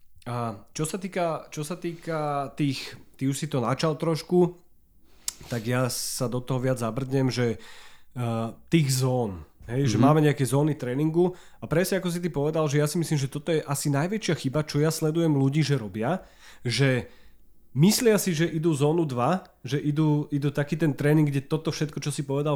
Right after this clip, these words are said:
Speaker 1: prebieha a oni idú, že úplne niekde inde, že, že deklujú, že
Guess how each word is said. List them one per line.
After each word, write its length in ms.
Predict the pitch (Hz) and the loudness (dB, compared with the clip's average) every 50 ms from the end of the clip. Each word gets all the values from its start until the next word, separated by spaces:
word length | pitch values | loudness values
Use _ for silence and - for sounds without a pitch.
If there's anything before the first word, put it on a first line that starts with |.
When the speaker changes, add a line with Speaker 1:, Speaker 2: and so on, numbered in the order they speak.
| 127 | -2
Speaker 1:
prebieha 560 | - 123 110 107 135 139 123 139 170 196 202 - - - - - - - - - - - - - - - - | -2 -4 -2 0 0 2 2 4 2 2 0 -4 -12 -20 -20 -20 -20 -20 -20 -20 -20 -20 -20 -20 -10 -4 0
a 40 | 143 | 4
oni 280 | 147 165 180 190 190 180 160 | 6 6 6 6 4 2 2
idú, 160 | 170 165 160 | 2 2 2
že 440 | 143 151 156 151 - - - - - - - | 4 4 2 2 2 0 -6 -20 -20 -10 -6
úplne 320 | - 170 - 175 180 165 | -4 -4 -2 2 2 4
niekde 320 | 160 165 160 156 156 151 156 | 4 4 2 2 2 2 2
inde, 240 | 160 165 165 170 156 | 2 2 2 0 0
že, 220 | 127 147 147 139 | 0 0 -2 -2
že 160 | 139 123 143 | -2 -2 -2
deklujú, 560 | 131 123 147 156 156 - 160 156 156 151 147 139 | 0 2 0 0 2 2 2 4 6 4 4 4
že 140 | 127 143 | 4 2